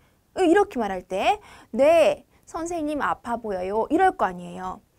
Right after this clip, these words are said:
그러니까 기본적으로 내가 물어봤다면, 내가, 내가 주인공으로 문장을 물어봤다면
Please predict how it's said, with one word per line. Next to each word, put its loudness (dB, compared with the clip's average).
그러니까 2
기본적으로 -2
내가 4
물어봤다면, -2
내가, 2
내가 4
주인공으로 -2
문장을 -4
물어봤다면 -4